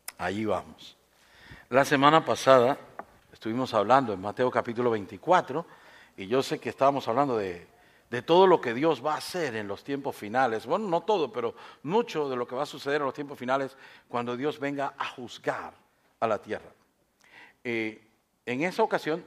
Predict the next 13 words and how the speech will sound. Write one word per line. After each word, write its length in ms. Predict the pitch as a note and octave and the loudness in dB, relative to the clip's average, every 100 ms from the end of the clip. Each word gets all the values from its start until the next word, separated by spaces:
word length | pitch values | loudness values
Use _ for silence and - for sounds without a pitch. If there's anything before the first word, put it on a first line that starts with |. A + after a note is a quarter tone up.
| - | -6
lo 180 | B2 B2+ | -6 -4
que 100 | B2+ | -4
prediqué 640 | C#3 C#3 C3+ C#3+ D#3+ - - - _ | -2 -2 0 0 0 -6 -20 -20 _
es 300 | - D3 - | -2 -2 -2
much-, 300 | D3+ G3 - | -4 -4 0
era 160 | D#3 E3 | 2 2
mucha 320 | E3 G3 G3+ | 2 -2 -2
información 640 | G3+ E3 E3+ D#3 - D3+ D3 | -4 0 0 0 -2 -4 -4
acerca 400 | - D3 D3 C3+ | -2 -2 0 0
de 80 | |
lo 160 | B2 A#2+ | 0 -2
que 160 | A2+ G2+ | -4 -8
Dios, 800 | A2+ F3 C4+ G#3 A3 - - | -8 -4 0 0 -2 -6 -18